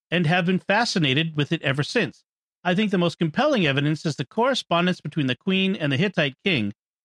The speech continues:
Her 'I am afraid' line shows how desperate she was. Apparently, considering who came to power after Tut and the Queen's quick disappearance from history, she had a very good reason to be afraid."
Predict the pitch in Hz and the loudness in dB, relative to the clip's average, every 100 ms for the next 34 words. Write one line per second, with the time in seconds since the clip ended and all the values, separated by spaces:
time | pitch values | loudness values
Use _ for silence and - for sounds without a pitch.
0 | _ 202 202 - 175 220 220 160 - 233 | _ 0 0 0 0 2 0 -2 -2 -2
1 | 277 185 123 113 113 160 - 175 156 151 | 0 0 2 2 2 0 0 -2 0 -2
2 | 131 190 214 - 127 135 120 104 92 _ | 0 -2 -2 -6 -6 -4 -2 -2 -6 _
3 | _ _ _ _ 156 - 185 269 190 131 | _ _ _ _ -8 -2 0 0 0 0
4 | 127 175 170 220 202 175 185 247 226 196 | 0 -2 0 0 2 2 2 0 0 0
5 | 165 - 185 180 147 147 147 123 - 175 | 0 0 2 2 2 0 -2 -4 -2 0
6 | 135 - 196 233 233 165 208 202 185 175 | 0 -2 0 0 0 -2 0 0 0 -2
7 | - 196 180 160 151 180 175 - 151 208 | -4 -4 -4 -8 -6 -2 -2 -2 -4 -4
8 | - 127 120 - _ _ _ - 262 214 | -2 -2 -2 -6 _ _ _ -4 -2 0
9 | 208 190 156 202 160 240 226 143 123 113 | 2 0 0 0 2 0 0 0 0 -2
10 | - 113 98 | 0 -2 -2